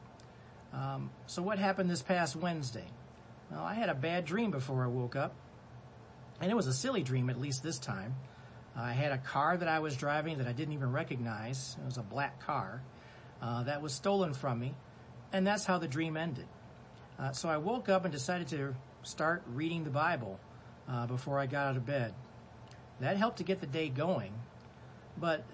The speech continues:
then I logged in for work thinking that I had to prepare for a meeting with my supervisor while facing a number of distractions within the first hour. I then realized when I looked at the calendar, I didn't have a scheduled meeting with her that day.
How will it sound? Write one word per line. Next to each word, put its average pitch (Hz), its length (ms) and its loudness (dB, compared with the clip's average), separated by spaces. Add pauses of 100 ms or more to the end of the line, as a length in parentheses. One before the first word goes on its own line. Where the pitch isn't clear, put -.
(120)
then 214 260 4
I 151 140 4
logged 190 400 2
in 196 140 4
for 175 180 0
work 170 400 4
thinking 151 580 0 (420)
that 151 100 2
I 147 60 4
had 175 200 2
to 170 60 -4
prepare 180 320 2
for 175 180 0
a 151 60 2
meeting 185 500 4 (260)
with 139 140 -2
my 123 140 2
supervisor 143 680 2
while 123 180 2
facing 139 440 -2
a 120 80 2
number 196 440 0
of 175 120 0
distractions 165 840 0
within 135 280 2
the 127 100 2
first 190 420 0
hour. 147 440 2 (880)
I 131 100 0
then 180 320 2
realized 131 720 2
when 147 100 -2
I 135 100 2
looked 135 220 2
at 139 80 -2
the 120 80 -4
calendar, 139 640 0 (580)
I 185 120 0
didn't 208 200 2
have 240 220 6
a 226 60 2
scheduled 143 440 2
meeting 131 220 4
with 127 140 2
her 120 80 2
that 117 260 -2
day. 110 220 -4